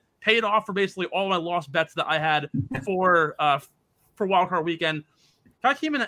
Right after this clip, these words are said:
at plus twenty-seven hundred to even make the top,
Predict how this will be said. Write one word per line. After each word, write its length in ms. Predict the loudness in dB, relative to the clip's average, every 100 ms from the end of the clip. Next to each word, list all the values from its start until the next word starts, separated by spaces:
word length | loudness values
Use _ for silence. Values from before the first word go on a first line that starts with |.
| -2
at 140 | -2
plus 260 | -2 -4 -6
twenty-seven 800 | -12 -2 -2 -2 -2 -2 0 -2
hundred 720 | -6 -2 -2 0 -4 -6 -12 _ _ _ -8
to 80 |
even 420 | -4 0 0 -2 0
make 300 | 0 0 -6
the 120 | -6
top, 300 | -2 -4